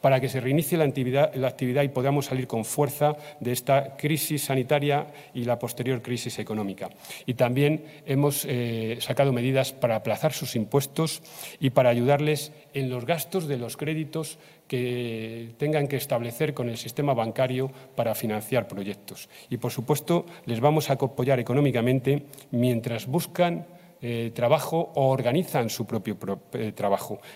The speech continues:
Pero quiero de-, eh, quiero decirte, Ricardo, mm, que, eh, tenemos medidas específicas para el comercio, como es,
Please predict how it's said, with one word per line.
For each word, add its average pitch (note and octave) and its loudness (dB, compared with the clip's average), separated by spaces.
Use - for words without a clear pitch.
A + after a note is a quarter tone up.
Pero C3 2
quiero E3+ 6
de-, C3+ 2
eh, B2 -2
quiero D#3 0
decirte, D3+ 2
Ricardo, D#3 2
mm, G#2 -6
que, C#3 0
eh, G#2 -4
tenemos D#3 2
medidas C#3 2
específicas B2+ -2
para A2+ 2
el A2 2
comercio, C3+ 2
como B2 4
es, C#3 2